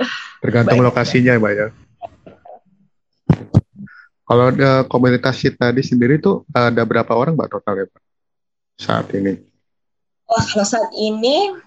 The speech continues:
Speaker 2: udah banyak banget ya, Mas, karena kita open recruitment terus.
Speaker 1: Oke.
Speaker 2: Terakhir itu kita ada tiga ratus anggota, tapi kan, eh, kita bergilir terus ya. Setelah, eh, enam bulan, satu tahun kita op-,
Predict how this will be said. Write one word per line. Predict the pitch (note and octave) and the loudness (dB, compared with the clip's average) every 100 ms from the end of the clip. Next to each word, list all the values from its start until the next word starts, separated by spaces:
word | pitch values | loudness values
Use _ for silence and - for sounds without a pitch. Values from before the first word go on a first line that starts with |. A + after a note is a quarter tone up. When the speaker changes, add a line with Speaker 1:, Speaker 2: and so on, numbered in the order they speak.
| _ _ _ - | _ _ _ -4
Speaker 2:
udah | - - | 0 2
banyak | F#3+ G3+ | 2 0
banget | A3 B3 D#4+ A#3+ | 0 0 0 0
ya, | A3 | 0
Mas, | G3 B3 | 0 -2
karena | - G#3+ B3 | -4 -2 -2
kita | C4 C#4 | -2 0
open | - A#3+ - - _ - A3 G#3+ | -2 -2 -8 -20 _ -2 0 0
recruitment | G#3 - A3 G#3+ G#3+ G#3 | -2 -2 -6 -2 0 0
terus. | A#3 G3 G3+ A3 - - - - - _ | 0 0 0 0 -4 -10 -18 -20 -20 _
Speaker 1:
Oke. | - | -4
Speaker 2:
Terakhir | A3 G#3 B3 - | -2 0 0 -2
itu | A3 _ _ D4 D#4+ D#4 - _ _ - - | -10 _ _ 0 2 0 -4 _ _ -8 -4
kita | A#3 C#4+ C#4 G#3+ | -2 -2 0 0
ada | |
tiga | G#3+ G3+ G#3 | 2 2 2
ratus | G3+ A3 | 0 -2
anggota, | - G#3+ G3 F#3 - G3+ A#3+ E4 - - - _ _ _ | 0 2 2 0 -2 -2 0 -2 -6 -16 -20 _ _ _
tapi | G#3 - B3 | -4 -2 -2
kan, | C#4+ C#4 | 0 2
eh, | A#3 A3+ A3+ A#3 | 2 2 0 0
kita | A#3+ C4 | 0 2
bergilir | B3+ A#3 G3 G#3+ G#3 - | 2 2 2 2 0 -2
terus | A#3 - | -2 0
ya. | G3+ G3 A3 A3 - | 0 0 -2 -8 -8
Setelah, | G#3 G#3 G3 G3+ - - | -4 0 0 -2 -6 -2
eh, | G#3 | 0
enam | G3+ G3 G3+ | 2 2 2
bulan, | G3+ A3 C4 | 2 2 0
satu | A#3 G#3 | 0 0
tahun | G3 A#3+ | 0 0
kita | A#3 - | 0 0
op-, | - - | -2 -2